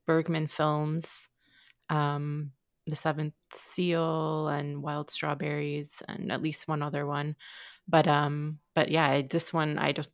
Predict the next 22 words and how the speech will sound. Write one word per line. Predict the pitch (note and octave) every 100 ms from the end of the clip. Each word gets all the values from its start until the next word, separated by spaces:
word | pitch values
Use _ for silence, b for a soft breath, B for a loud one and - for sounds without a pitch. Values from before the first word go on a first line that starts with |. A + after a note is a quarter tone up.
| -
I | D3
just | E3 -
don't | E3 D#3+
even | D3
think | D3+ D3+
I | -
even | C#3 D3 C#3+
recognized | D3 D#3+ D#3 C3+ -
the | -
title | - C#3 - -
of | -
it. | -
So | -
I | C3+
had, | - -
like, | - -
no | D3 C#3
familiarity | - - - - D3 D#3
with | D#3 -
it | D#3
at | D3+
all. | D3 D3